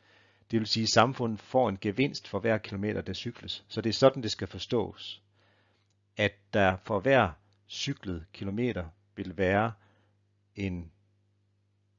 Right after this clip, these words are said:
gevinst på godt ti kroner for cyklerne og knap syv kroner for elcykler. Og den beregning, øh, er ny,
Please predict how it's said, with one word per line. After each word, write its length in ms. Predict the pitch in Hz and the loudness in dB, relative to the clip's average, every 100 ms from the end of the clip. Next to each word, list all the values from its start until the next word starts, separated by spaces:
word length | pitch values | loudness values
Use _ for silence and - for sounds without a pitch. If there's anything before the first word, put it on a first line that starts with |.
| _ | _
gevinst 680 | 101 90 143 - - - - _ _ | -2 6 6 6 2 0 -8 _ _
på 200 | - 92 - _ _ _ _ _ _ _ _ - | -6 -6 -6 _ _ _ _ _ _ _ _ 2
godt 280 | 123 123 - | 6 6 4
ti 200 | - 151 | -2 -2
kroner 540 | - 113 113 117 95 _ | -4 -4 -2 -4 -6 _
for 160 | 95 | -8
cyklerne 500 | 85 156 156 151 135 - _ _ _ _ _ _ | -4 -4 -4 -4 -6 -10 _ _ _ _ _ _
og 340 | 107 98 95 - - | 4 4 2 -10 -2
knap 340 | 113 107 - | 6 6 4
syv 340 | - - 143 - | -4 0 0 -2
kroner 360 | - 98 104 | -4 -2 -2
for 240 | 98 113 - | 0 0 2
elcykler. 500 | 131 143 - 90 - - _ _ _ _ _ - - - _ | 0 0 -6 -8 -14 -20 _ _ _ _ _ -20 -20 -20 _
Og 120 | - 117 | -4 4
den 160 | 147 | 4
beregning, 760 | 143 117 117 135 123 101 98 87 _ _ | 4 6 8 6 4 0 -2 -6 _ _
øh, 360 | 101 95 90 92 - | 2 4 4 2 2
er 420 | 98 90 87 85 - _ _ _ _ | 6 8 8 4 -2 _ _ _ _
ny, 340 | 117 175 196 | 4 4 4